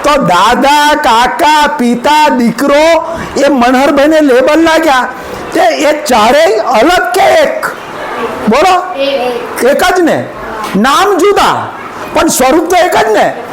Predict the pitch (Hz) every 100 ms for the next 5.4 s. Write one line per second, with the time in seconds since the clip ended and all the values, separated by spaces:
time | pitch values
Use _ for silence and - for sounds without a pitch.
0 | - 165 226 277 349 381 320 339 339 320
1 | 294 302 294 285 262 262 285 240 247 247
2 | 240 - 190 165 165 202 247 247 240 -
3 | - - 196 185 165 220 262 269 247 262
4 | 285 - - - 156 127 175 202 359 381
5 | - 403 359 370